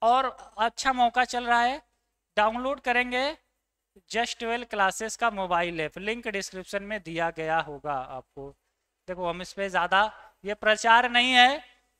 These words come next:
कि सर प्रचार कर रहे हो, ये आपके,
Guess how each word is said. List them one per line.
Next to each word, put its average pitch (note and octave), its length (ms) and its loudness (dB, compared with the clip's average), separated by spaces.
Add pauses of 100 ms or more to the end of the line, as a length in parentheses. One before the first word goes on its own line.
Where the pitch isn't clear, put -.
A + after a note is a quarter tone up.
कि A#3 100 -6
सर - 160 -2
प्रचार A3+ 460 2
कर A#3 180 0
रहे A3+ 200 2
हो, A#3 340 -2 (240)
ये A#3 180 0
आपके, A#3 480 4